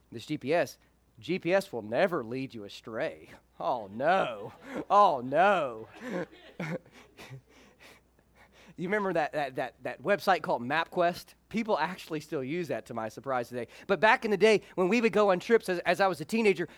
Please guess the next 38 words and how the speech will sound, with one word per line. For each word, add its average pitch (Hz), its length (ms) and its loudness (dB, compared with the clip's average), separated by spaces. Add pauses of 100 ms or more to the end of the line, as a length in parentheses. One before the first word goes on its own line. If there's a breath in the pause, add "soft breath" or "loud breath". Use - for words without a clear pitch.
we 220 120 2
would 190 140 2 (160)
print 247 220 6
off 240 240 10
the 180 100 -10
directions 202 640 2
to 190 100 -6
get - 240 2
there, 170 260 2 (140 loud breath)
and 196 100 2
then 226 120 6
we 226 80 10
had 220 100 4
to - 80 -4
print 226 240 0
off 202 140 4
the 190 80 -2
directions 190 420 2
on 165 80 2
how 196 160 4
to 170 80 0
get 151 160 -4
back. 190 420 0 (300 loud breath)
Because 208 300 4
if 208 80 -2
we 214 80 -2
got 269 260 6
there, 196 160 4
we'd 202 180 -4
be 196 120 -4
no 208 220 2
way 254 200 6
we 196 140 2
could 190 140 -2
read 196 200 0
those 175 220 -2
directions 151 500 -4
backwards. 175 580 0